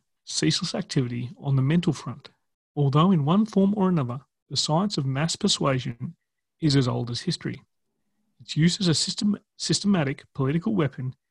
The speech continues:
is a discovery of the present century. Technical progress has vastly increased the power of the propagandist and assured him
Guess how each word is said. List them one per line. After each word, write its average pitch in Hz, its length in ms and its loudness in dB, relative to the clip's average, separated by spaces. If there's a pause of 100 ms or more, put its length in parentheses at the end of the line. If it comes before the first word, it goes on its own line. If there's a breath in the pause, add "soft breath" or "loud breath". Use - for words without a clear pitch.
(260)
is 127 140 -6
a 139 40 -2
discovery 131 640 -2
of 151 160 -4
the 143 60 -10
present 117 360 -4
century. - 380 -8 (1000)
Technical 170 360 2
progress 127 500 -2
has 135 160 -4
vastly 143 500 -2
increased 147 380 -2
the 143 60 -4
power 139 440 -4
of 139 140 -6
the 143 60 -2
propagandist 139 760 -4 (500)
and 151 100 -2
assured 156 380 2
him 214 260 -2